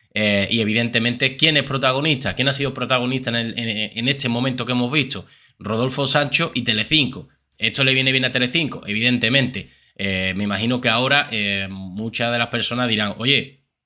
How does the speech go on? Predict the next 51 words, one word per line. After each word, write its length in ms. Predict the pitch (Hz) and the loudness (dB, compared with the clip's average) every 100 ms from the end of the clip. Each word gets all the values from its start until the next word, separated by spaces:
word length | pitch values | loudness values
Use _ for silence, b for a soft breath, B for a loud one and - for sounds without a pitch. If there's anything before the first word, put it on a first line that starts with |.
| _ _ _ - - | _ _ _ -20 -8
pues 360 | 110 107 107 113 | -2 0 0 2
de 140 | 110 | 2
este 160 | 117 139 | 2 0
encontronazo 600 | 131 123 127 135 135 139 | 0 0 2 2 4 2
se 160 | 135 | 4
va 80 | 120 | 4
a 20 | |
hablar 380 | 123 123 139 151 | 4 4 4 2
en 140 | 123 123 | -2 -2
Telecinco, 500 | 104 104 160 - - | 0 -2 -2 -4 -6
en 60 | |
Antena 280 | 104 95 113 | -4 -2 0
tres 140 | 127 123 | 2 0
no 80 | |
van 160 | 113 104 | 0 0
a 40 | |
hablar 180 | 95 98 | 0 0
de 60 | 95 | -2
este 140 | - | -4
tema, 280 | 131 127 92 b b | -2 -2 -4 b b
en 100 | 113 | -4
Televisión 360 | 120 131 135 151 | 0 2 2 0
Española 420 | 151 147 143 120 | 0 0 2 0
tam-, 100 | 107 | -2
tampoco 360 | 104 110 120 131 | -2 0 0 -2
van 120 | 117 | 0
a 40 | 101 | 0
hablar 180 | 98 | 0
de 60 | 98 | -2
este 160 | 95 113 | -2 0
tema". 260 | 139 95 B B B B | 0 -2 B B B B
Pues 300 | 101 98 98 - | 0 0 -2 -8
evidentemente 680 | - 107 110 110 113 113 113 | -4 -2 0 0 0 0 0
hoy, 160 | 113 139 | 0 0
pues, 300 | 131 98 95 | 0 -2 0
se 120 | 101 | -2
conectarán 460 | 95 95 - 98 104 | -2 -4 -2 -2 0
a 80 | |
Vamos 260 | 101 107 107 | -2 -2 0
a 80 | 120 | 2
Ver, 320 | 151 156 - B B B | 4 4 0 B B B
se 380 | - 95 95 92 | -6 -2 -2 -2
enchufarán 760 | 101 101 101 101 107 110 107 101 | -2 -2 -2 0 2 0 -2 0
Tardear, 640 | 107 107 123 147 143 147 | 0 2 4 4 4 2
eh, 80 | 127 | 0
Así 240 | 98 92 117 | 0 0 0
es 60 | |
la 100 | 113 | 2
vida, 340 | 131 139 147 143 | 2 4 4 4
para 160 | 101 | 2
ver 240 | 104 131 | 2 0